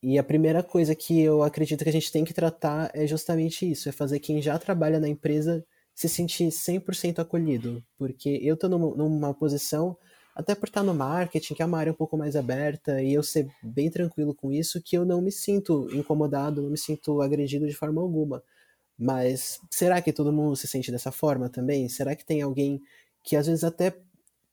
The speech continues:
ou aconteceu alguma coisa de fato, ou tem alguma insegurança consigo, já sofreu em outro lugar, e por isso não se sente confortável pra se dizer L G B T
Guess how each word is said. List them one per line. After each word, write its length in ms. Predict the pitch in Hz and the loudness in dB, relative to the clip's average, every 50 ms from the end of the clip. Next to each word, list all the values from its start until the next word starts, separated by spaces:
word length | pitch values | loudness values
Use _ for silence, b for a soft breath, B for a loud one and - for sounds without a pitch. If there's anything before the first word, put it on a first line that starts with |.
| _ _ _ | _ _ _
ou 200 | 147 160 180 190 | 4 6 6 6
aconteceu 520 | 180 - 185 170 180 165 - - 165 175 | 4 2 -2 -2 -2 -2 0 2 2 2
alguma 280 | 185 165 165 165 - - | 2 2 2 0 -2 -2
coisa 260 | - 165 156 147 147 | -2 -2 -2 -2 -2
de 140 | 139 139 131 | -4 -4 -6
fato, 680 | - - 156 151 170 165 165 165 - 151 143 135 - - | -4 -2 0 2 2 2 0 0 0 0 0 0 -2 0
ou 240 | 143 151 160 170 165 | 2 2 2 2 0
tem 240 | 170 - 170 165 170 | 0 0 2 2 2
alguma 220 | 165 160 165 170 | 2 2 2 0
insegurança 640 | 165 - - 160 147 156 147 143 151 156 - - | 0 0 -2 2 2 2 2 2 0 -2 -2 -4
consigo, 600 | 151 - - 156 151 - - - 160 156 147 143 | -6 -4 -4 -6 -6 -4 0 0 0 2 2 0
já 100 | 131 143 | 0 0
sofreu 400 | - - 165 156 - 156 156 151 | 0 -2 -4 -2 0 2 2 2
em 100 | 143 139 | 2 2
outro 300 | 147 170 190 190 - 180 | 0 0 0 -2 -2 -2
lugar, 500 | 175 160 143 139 139 143 156 160 156 156 b b b b b b b | -2 0 0 0 0 0 0 0 -2 -2 b b b b b b b
e 80 | - | -6
por 200 | 131 - 156 151 | -2 0 4 4
isso 180 | 160 160 - 160 | 4 4 2 -2
não 60 | 165 | -4
se 80 | 156 - | -2 -2
sente 240 | - 160 160 - - | -2 -2 -4 -4 -4
confortável 680 | - 160 - - 147 143 - 139 143 151 151 147 147 | -4 -4 -4 -4 -6 -6 -4 -2 -2 -2 0 -2 -2
pra 400 | 143 - 147 139 139 135 127 - 127 - - | -2 -2 -2 -2 -2 -2 -4 -6 -8 -12 -14
se 240 | - - - 147 | -10 -6 -4 -4
dizer 220 | 131 127 127 135 143 | -4 -2 -2 0 0
L 180 | 139 139 139 | 0 0 0
G 100 | 131 139 | 0 0
B 140 | 131 131 131 | 0 -2 -2
T 380 | 135 - 147 143 147 151 151 | -2 0 0 0 2 0 -2